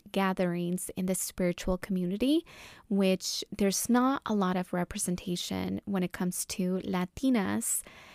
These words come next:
in the space. Um, and of course, there's so many of us doing this work and sharing our gifts and creating, you know, our own women's circles and everything, but it's not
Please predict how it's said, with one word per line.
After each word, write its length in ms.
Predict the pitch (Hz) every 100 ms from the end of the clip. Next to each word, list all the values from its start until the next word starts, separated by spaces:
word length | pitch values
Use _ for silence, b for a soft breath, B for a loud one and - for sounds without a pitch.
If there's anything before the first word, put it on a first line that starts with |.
| B B -
in 480 | 190 180 175 180 - -
the 320 | 185 185 185
space. 680 | - - 370 185 202 - - -
Um, 400 | 185 185 175 - -
and 320 | 208 190 185 180
of 120 | 196
course, 380 | - 330 294 220
there's 220 | - 196
so 200 | - 226
many 320 | 214 196 208 190
of 160 | 175
us 300 | 196 190 185
doing 320 | - 180 170
this 300 | 175 196 -
work 320 | 220 208 208 196
and 120 | 185
sharing 400 | - 190 190 196
our 180 | 202 185 190
gifts 440 | 285 277 277 - - -
and 360 | 214 208 196 - B B B B B
creating, 720 | - 226 240 240 233 220 214 -
you 160 | 208
know, 160 | 202 202
our 180 | 196 -
own 260 | 208 202 196
women's 380 | 202 208 202 202
circles 460 | 202 - 214 208
and 100 | 190
everything, 400 | 185 196 220 214
but 160 | 220 208
it's 260 | 208 - -
not 560 | 208 208 208 - -